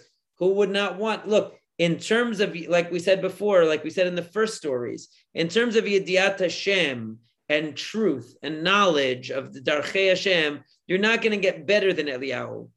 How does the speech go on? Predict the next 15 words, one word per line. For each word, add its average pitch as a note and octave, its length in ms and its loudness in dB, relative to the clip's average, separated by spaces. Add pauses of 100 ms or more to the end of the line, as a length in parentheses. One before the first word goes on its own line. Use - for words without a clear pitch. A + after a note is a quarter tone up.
(320)
Where F3 200 4
he's E3 200 0
missing F3+ 800 0 (140)
is E3 180 -2
the E3 180 -2
ability F3+ 580 0
to E3+ 140 -2
have E3 220 0
Midat D#3+ 480 -2
Rachamim D#3+ 1040 0 (320)
and D#3 280 0
Midat F3 460 0
Erech G3 220 6
Apayim D#3 840 -2 (280)
to E3 380 0